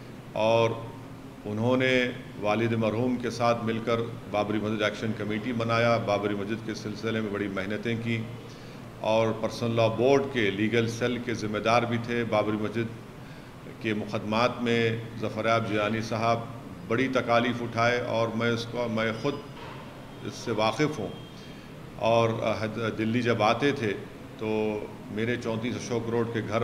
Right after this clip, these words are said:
पर रहते थे। वो वालिद के ज़माने से उनके लिए एक कमरा, अलग कमरा दे दिया गया था उनके लिए बाबरी मस्जिद के मुकदमात के लिए।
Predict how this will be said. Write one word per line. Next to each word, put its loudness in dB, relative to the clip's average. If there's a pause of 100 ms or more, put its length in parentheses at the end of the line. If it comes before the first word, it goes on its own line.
पर 2
रहते 0
थे। -4
वो 0
वालिद 4
के -2
ज़माने 2
से -2
उनके -2
लिए -2
एक -4
कमरा, 2 (340)
अलग 0
कमरा 0
दे 0
दिया 2
गया 2
था -6
उनके -6
लिए -2
बाबरी 0
मस्जिद -4
के -2
मुकदमात -4
के -6
लिए। -8